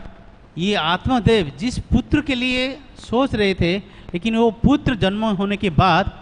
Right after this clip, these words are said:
उनको इतना दुख दिया, जिसके कारण तो गोकर्ण ने एक दिन आत्मदेव को बताया, "जो पुत्र की वजह से आपने इतना प्रयास कर रहे थे, वो पुत्र आपको इतना दुख ही कर दिया है, तो मैं आपको एक सलाह दे रहा हूँ,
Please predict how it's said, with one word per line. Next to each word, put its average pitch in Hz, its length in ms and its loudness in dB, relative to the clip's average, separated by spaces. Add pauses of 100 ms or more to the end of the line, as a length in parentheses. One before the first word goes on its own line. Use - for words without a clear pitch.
(220)
उनको 202 180 0
इतना 302 340 -2
दुख 180 280 2
दिया, 175 380 4 (460)
जिसके 190 280 -6
कारण 190 440 0 (480)
तो 214 320 4 (240)
गोकर्ण 202 600 0
ने 190 420 -2
एक 170 220 -4
दिन 185 360 -2 (200)
आत्मदेव 170 360 -2
को 170 80 0
बताया, 123 420 0 (460)
"जो 185 180 2
पुत्र 208 380 2
की 202 120 0
वजह 185 200 2
से 196 140 -2
आपने 175 320 0
इतना 165 440 0
प्रयास 160 400 0
कर 165 180 -4
रहे 175 140 0
थे, 180 220 0
वो 160 180 -2
पुत्र - 300 -2
आपको 208 240 -2
इतना 220 280 -4
दुख 190 240 0 (100)
ही 220 120 -6
कर 180 200 -4
दिया 190 240 2
है, 151 320 0 (480)
तो 156 400 2 (300)
मैं 180 120 2
आपको 190 220 0
एक 185 100 -4
सलाह 156 260 0
दे 147 160 0
रहा 139 100 2
हूँ, 214 160 -2